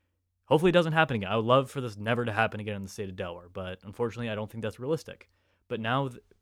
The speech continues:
that we've had this experience and we have people who are organized, uh, they'll be there next time, and we're gonna, we're gonna give 'em hell.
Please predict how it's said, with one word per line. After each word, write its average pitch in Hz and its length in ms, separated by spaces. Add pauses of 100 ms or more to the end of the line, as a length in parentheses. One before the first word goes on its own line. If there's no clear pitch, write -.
(340)
that 117 180
we've 113 340 (140)
had 120 240
this 123 140
experience 104 460
and 104 100
we 98 80
have 98 220
people 104 220
who 104 100
are 101 140 (180)
organized, 117 680 (720)
uh, 98 360 (220)
they'll 120 160
be 123 140
there 127 120
next 127 220
time, 135 380 (120)
and 101 380
we're 98 140
gonna, 110 240 (240)
we're 95 80
gonna 101 140
give 110 140
'em 113 60
hell. 117 240